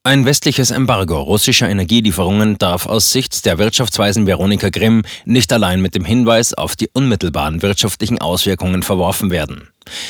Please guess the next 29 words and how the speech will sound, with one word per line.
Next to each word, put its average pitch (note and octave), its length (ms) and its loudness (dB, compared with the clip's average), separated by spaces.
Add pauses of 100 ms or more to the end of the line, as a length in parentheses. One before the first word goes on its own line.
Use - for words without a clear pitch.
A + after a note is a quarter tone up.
(200)
Grimm C3+ 280 4
sagte A#2 300 0
der F2+ 100 0
deutschen F#2 320 -2
Presseagentur, G2+ 760 2 (440)
die D3 80 2
Gefahr, C3 420 2
dass - 180 -2
sich A#2 140 -2
der A#2+ 220 0
Ukraine-Krieg A2+ 800 0
ausbreitet, E2+ 680 -4
ist - 220 -2
nicht A#2 220 2
von A#2 120 0
der G2 140 0
Hand A#2+ 180 -2
zu G#2 120 0
weisen. C2+ 420 -6 (360)
Eine D3 200 2
entscheidende C3+ 480 2
Frage F2 380 -2
sei, F#2 280 0
ob - 100 -2
man B2+ 160 0
diese A2 220 2
Gefahr F2 360 -2
eindämmen A#2 440 2
könne, G2+ 360 0